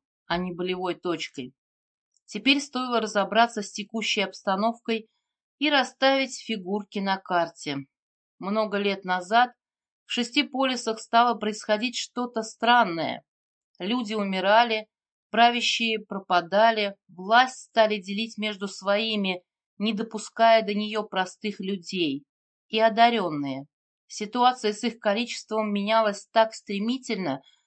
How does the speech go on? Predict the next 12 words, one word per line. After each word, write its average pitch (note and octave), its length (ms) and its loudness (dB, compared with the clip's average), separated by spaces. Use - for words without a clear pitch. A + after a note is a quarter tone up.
что - 260 -6
это C4 200 -2
стало A#3 340 2
заметно G#3+ 560 0
простым G3+ 520 -4
людям. D#3 500 -4
Ходят A3 440 -4
слухи, G#3 680 -6
что - 260 -6
в G3 60 -8
лабораториях G#3 720 2
Солидара F#3+ 840 2